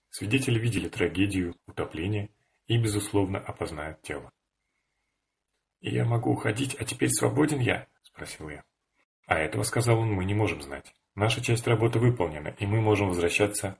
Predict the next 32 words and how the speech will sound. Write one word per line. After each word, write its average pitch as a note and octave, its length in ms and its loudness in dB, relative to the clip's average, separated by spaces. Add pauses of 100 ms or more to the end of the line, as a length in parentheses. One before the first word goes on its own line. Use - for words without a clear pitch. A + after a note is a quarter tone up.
в F2 80 -8
наши F2 260 -2
родные D#2+ 340 -2
земли F#2+ 400 -2 (260)
и C3+ 80 0
снова F#2+ 320 0
приступать G#2 540 -2
к - 40 -10
разностороннему F2 800 -2
обучению. - 560 -8 (760)
Насколько A#2+ 440 0
это G#2+ 320 2
касается F2 560 -2
нас, D#2+ 340 -8 (340)
вы A#2 120 -2
свободны, F#2 500 0
но F#2+ 140 -4
нам B2 220 2
было G#2+ 180 4
указано G#2 480 0
передать G2+ 380 2
вас G2 300 -4
другим, F2+ 420 -4 (360)
тем, B2 300 2 (200)
кто - 220 0
будет G#2 340 2
исполнять F2+ 460 -4
приговор E2+ 420 -4
дальше. - 340 -10 (260)
Существует - 680 -4 (120)
следующий D#2+ 500 -6
этап. - 300 -10